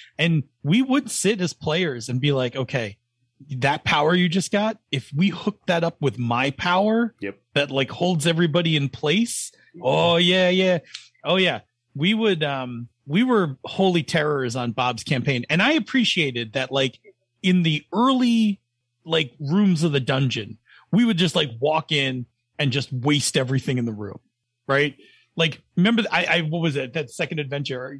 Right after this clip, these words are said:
Speaker 1: "Our brothers will," yes, yes, your brothers will
Speaker 2: <laughs> "Our
Speaker 1: avenge
Speaker 2: brothers
Speaker 1: you.
Speaker 2: will
Speaker 1: We
Speaker 2: avenge
Speaker 1: know,
Speaker 2: us."
Speaker 1: we, <laughs> yes, we know, we know.
Speaker 2: Mm-hmm.
Speaker 1: And then, like, we got to the big baddie and, like, we hit everything and, like, it's still standing. And we were like, "Oh, like,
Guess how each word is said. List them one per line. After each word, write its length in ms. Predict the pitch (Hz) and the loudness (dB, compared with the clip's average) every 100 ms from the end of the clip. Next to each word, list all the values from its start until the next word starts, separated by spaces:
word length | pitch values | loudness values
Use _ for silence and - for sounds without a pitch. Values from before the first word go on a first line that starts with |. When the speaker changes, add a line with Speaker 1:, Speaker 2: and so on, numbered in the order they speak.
| 139 | -8
Speaker 1:
"Our 140 | 151 180 | -2 0
brothers 500 | 143 202 196 190 156 | 2 2 4 2 2
will," 100 | 160 | 2
yes, 440 | 151 170 165 156 | 4 4 2 0
yes, 240 | 147 127 135 | -6 -6 -8
your 80 | |
brothers 340 | 117 143 143 135 | -4 0 0 0
will 100 | 175 | 0
Speaker 2:
<laughs> 0 | |
"Our 60 | |
Speaker 1:
avenge 180 | 160 123 | 0 0
Speaker 2:
brothers 280 | 165 175 151 | 0 2 2
Speaker 1:
you. 60 | 165 | 2
Speaker 2:
will 60 | |
Speaker 1:
We 100 | 170 | 2
Speaker 2:
avenge 280 | 185 156 131 | 4 2 2
Speaker 1:
know, 120 | 131 | 2
Speaker 2:
us." 40 | 120 | 2
Speaker 1:
we, 240 | 156 131 - - - | 2 -2 -8 -20 -20
<laughs> 220 | - - | -14 -4
yes, 260 | 160 - | -4 -4
we 220 | 135 160 208 | -4 0 2
know, 300 | 175 160 151 | 4 2 0
we 200 | 170 185 | 0 0
know. 420 | 143 131 123 120 - - - | 0 0 -2 -4 -12 -18 -16
Speaker 2:
Mm-hmm. 140 | - - | -4 0
Speaker 1:
And 100 | 185 | 2
then, 160 | 214 | 4
like, 160 | 208 208 180 | 2 2 0
we 80 | |
got 180 | 190 208 | 0 0
to 60 | 202 | 0
the 80 | 175 | -2
big 300 | 185 180 127 | 0 -2 0
baddie 440 | 156 170 160 143 | 0 2 2 0
and, 120 | 139 | -2
like, 100 | 143 139 | -6 -6
we 120 | 147 | -4
hit 180 | - 185 | 0 0
everything 420 | 165 170 180 151 | 0 0 0 0
and, 100 | 143 | -2
like, 180 | 135 127 | -4 -6
it's 160 | 139 - | -8 -6
still 220 | - 202 | -2 -2
standing. 400 | - 190 180 170 | 0 0 2 2
And 60 | 151 | 2
we 80 | 151 | 2
were 100 | 143 | 2
like, 200 | 123 - _ _ _ _ - 98 107 | -2 -6 _ _ _ _ -12 -8 -4
"Oh, 880 | 196 226 127 104 98 95 - - - - - | 0 0 0 -2 -6 -10 -14 -16 -18 -18 -6
like, 260 | 135 135 | -2 -2